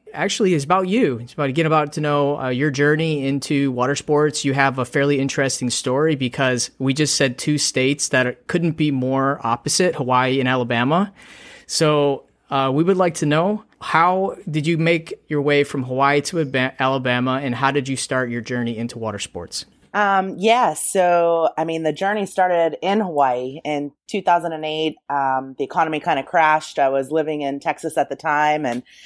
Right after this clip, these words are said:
Speaker 2: um, just waiting tables and bartending and got sick of it. So I went to Hawaii for vacation and basically never left. I started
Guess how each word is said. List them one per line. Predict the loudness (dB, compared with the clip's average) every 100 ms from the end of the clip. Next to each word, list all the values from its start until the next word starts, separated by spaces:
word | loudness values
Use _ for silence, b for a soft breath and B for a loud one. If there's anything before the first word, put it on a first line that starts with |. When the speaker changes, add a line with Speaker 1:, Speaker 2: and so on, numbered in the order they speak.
| B B B
Speaker 2:
um, | 4 6 6 2 -2 -10 _ -4
just | -2 0
waiting | 0 2 0
tables | 0 0 0 -2
and | 0
bartending | 2 2 0 -2 -2 -2 -2 -2
and | 0
got | 0 0
sick | -4 -2
of | 0
it. | 2 0 2
So | 2
I |
went | 2 0
to | -2
Hawaii | 2 2 2
for | -4
vacation | -6 -6 -6 -8 -8
and | -6 0
basically | 0 0 -4 -4
never | -2 0
left. | 2 2 0 -8 -20 _ -18
I | -8
started | 0 2 4 4 4 2